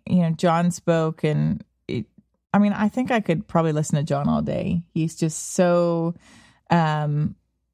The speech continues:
calm while talking about amazing things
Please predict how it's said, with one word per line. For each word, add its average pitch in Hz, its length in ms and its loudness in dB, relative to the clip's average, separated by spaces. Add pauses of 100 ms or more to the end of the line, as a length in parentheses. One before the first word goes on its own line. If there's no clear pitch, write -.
(300)
calm 170 480 2
while 160 160 0
talking 156 340 0
about 147 220 0
amazing 143 520 -2
things - 640 -2